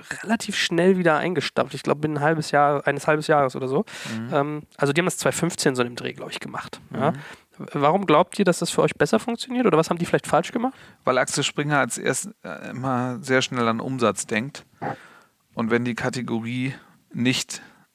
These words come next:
Speaker 2: absehbar ist, jetzt meine Lesart, äh, dann ist das nicht interessant.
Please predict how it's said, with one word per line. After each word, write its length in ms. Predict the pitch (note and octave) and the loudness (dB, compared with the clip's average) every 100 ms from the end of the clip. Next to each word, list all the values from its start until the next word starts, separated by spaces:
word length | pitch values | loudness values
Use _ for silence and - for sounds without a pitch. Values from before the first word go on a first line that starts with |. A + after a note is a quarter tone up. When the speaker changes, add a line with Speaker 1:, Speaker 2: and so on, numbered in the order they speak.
| _ _ | _ _
Speaker 2:
absehbar 560 | B2+ - B2+ A2+ G#2 B1+ | -4 -2 -2 2 4 4
ist, 180 | B2+ - | 2 -4
jetzt 200 | - - | -6 0
meine 320 | G2 G2+ G2 | 0 0 0
Lesart, 640 | F#2+ F#2+ - - C#3+ - | 0 -2 -2 -2 -2 -4
äh, 300 | - A2+ A2 A#2 - - - _ _ - | -4 -2 -2 -4 -16 -20 -20 _ _ -4
dann 180 | A2 | -2
ist 160 | A#2+ - | 0 -2
das 180 | A2 - | -2 -4
nicht 260 | A2 - - - | -6 -8 -14 -14
interessant. 640 | - - - G#2+ G2+ - | -10 -6 -2 -2 -4 -10